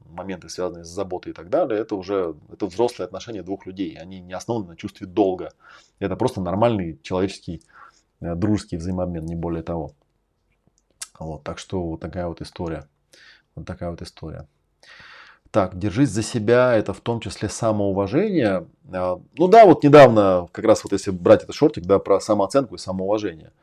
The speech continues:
Э, что такое самоуважение? Да, я иногда напоминаю, что, ну, корень вага — это вес, весомость. Да? Самоуважение — это признание собственного веса или собственной весомости.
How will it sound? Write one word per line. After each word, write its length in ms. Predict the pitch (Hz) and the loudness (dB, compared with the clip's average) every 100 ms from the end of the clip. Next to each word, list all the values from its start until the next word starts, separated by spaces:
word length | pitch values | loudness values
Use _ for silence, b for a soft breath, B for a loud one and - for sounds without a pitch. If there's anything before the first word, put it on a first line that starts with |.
| _ _ _ _ _ | _ _ _ _ _
Э, 280 | - 85 76 | -8 -6 -6
что 160 | - 190 | -6 0
такое 180 | 190 120 | 2 2
самоуважение? 1080 | - 151 143 123 117 127 117 131 98 80 82 | 6 6 6 2 2 4 4 4 2 -2 2
Да, 180 | 110 | 4
я 160 | 110 101 | 4 4
иногда 240 | 110 113 | 4 4
напоминаю, 500 | 110 101 113 175 196 | 2 0 0 4 4
что, 480 | 127 98 95 87 85 - - | 2 -2 -4 -4 -10 -16 -12
ну, 400 | 107 98 85 - | -6 -6 -6 -8
корень 320 | - 120 95 | 4 4 4
вага — 540 | 95 127 165 107 80 - _ _ _ | 6 8 10 8 2 -8 _ _ _
это 420 | 110 120 104 - - | -4 2 2 0 -8
вес, 540 | 104 104 123 - - - | -2 4 6 4 -4 -6
весомость. 640 | 107 - 131 85 - - - | -4 2 2 2 -6 -14 0
Да? 220 | 110 110 B - | 0 0 B -14
Самоуважение — 800 | - 131 123 113 107 135 214 151 | 0 4 4 4 4 4 2 2
это 300 | 101 98 90 b b _ | 2 0 -2 b b _
признание 640 | - 117 110 139 165 151 127 | -2 0 4 4 4 2 0
собственного 720 | - 127 120 - 120 110 107 | -2 -2 -2 -4 -4 0 2
веса 380 | 101 135 143 135 | 4 4 4 0
или 100 | - | -2
собственной 420 | - 127 - 104 | -4 -6 -4 -4
весомости. 800 | 107 - 143 110 95 - - 80 | -4 0 2 2 0 -6 -10 -12